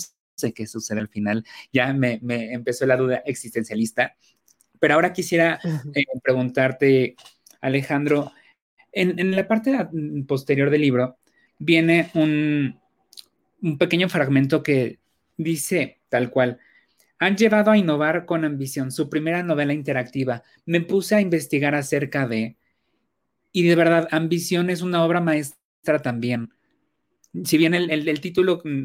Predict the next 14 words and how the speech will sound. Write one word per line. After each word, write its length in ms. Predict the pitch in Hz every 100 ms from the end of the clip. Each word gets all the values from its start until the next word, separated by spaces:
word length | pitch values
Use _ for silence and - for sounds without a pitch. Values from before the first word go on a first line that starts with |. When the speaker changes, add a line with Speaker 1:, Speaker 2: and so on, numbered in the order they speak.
| 131
Speaker 1:
que 100 | 139
ahorita 220 | 135 139
estamos 360 | 147 139 143 135
hablando 380 | 131 135 135 131
es 160 | 135
La 100 | 139
otra 200 | 127 135
vida 200 | 135 131
de 120 | 131
Rebecca 460 | 117 110 113 123 123 -
Smirnoff, 540 | 127 127 123 127 135 135 _ _ _ _
¿por 180 | - 170
qué 100 | 196
Ambición? 840 | 202 214 220 214 185 175 165 113